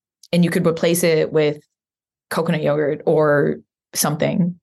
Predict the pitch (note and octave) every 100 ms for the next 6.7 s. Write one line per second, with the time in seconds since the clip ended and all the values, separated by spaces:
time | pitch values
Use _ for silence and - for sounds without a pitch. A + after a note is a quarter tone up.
0 | _ B2+ C3 - D#3+ - - D#3+ E3 D#3
1 | D#3+ E3 - D#3 D3+ - F#3+ F3+ - E3+
2 | E3+ D#3+ D3 F3 - - - - - -
3 | A#3 A#3 A3 A3 G#3 F3 G#3 F#3 - -
4 | _ _ _ G3+ G3+ G3 G3+ G#3+ - B3+
5 | G3 D3+ - C#3+ D#3 F#3+ F3+ _ _ -
6 | C3+ F3 F#3 F#3+ G#3+ E3+ -